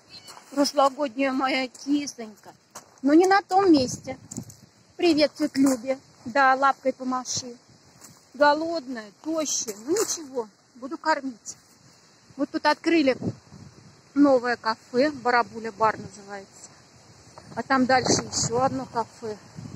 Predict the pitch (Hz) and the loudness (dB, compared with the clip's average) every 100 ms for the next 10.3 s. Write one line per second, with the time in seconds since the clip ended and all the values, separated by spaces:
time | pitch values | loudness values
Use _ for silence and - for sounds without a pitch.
0 | - - - - - - - - - 311 | -20 -18 -18 -18 -20 -20 -18 -20 0 2
1 | 294 - 339 370 277 277 320 320 320 320 | 2 6 6 6 0 4 4 6 6 6
2 | 330 320 - 370 - - - - - - | 6 2 2 0 2 -4 -8 -10 -18 -18
3 | - - - - 202 - 294 - 320 - | -20 -20 -4 0 0 4 2 4 2 4
4 | 262 233 220 233 233 277 226 220 - - | 2 2 -2 0 2 2 0 -4 -14 -18
5 | - - _ _ _ - - - 285 339 | -20 -20 _ _ _ -20 -20 -2 2 2
6 | - 240 - 240 247 233 220 202 - 196 | 0 -6 -6 -6 -4 -2 -4 -4 -14 -18
7 | 196 233 285 277 262 247 247 - - 247 | -16 -12 -12 -12 -16 -18 -20 -20 -20 -14
8 | 233 - _ _ _ _ _ _ _ _ | -14 -14 _ _ _ _ _ _ _ _
9 | 240 247 285 277 - 269 254 233 233 233 | 2 2 4 0 0 0 -2 0 0 -2
10 | - 254 | -6 -8